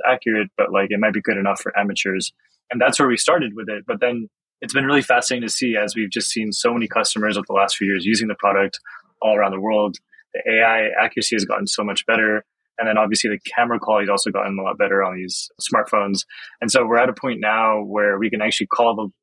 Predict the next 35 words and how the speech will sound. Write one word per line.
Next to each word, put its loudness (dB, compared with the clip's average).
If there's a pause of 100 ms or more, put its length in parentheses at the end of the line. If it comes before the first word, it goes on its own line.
(180)
ball 4
more -2
accurately -2
than -6
the -6
players, 0
especially 0
for -2
those 0
close 0
calls, 0
which -4
are 0
always 2
the -8
most -2
contentious. -4
So, 0 (600)
um, 0
we 2
actually 2
have 2
this -2
metric. 2
Basically, 2
if 0
the 2
ball 2
lands 0
within -6
ten -2
centimeters 0
of -6
a -6
line, 0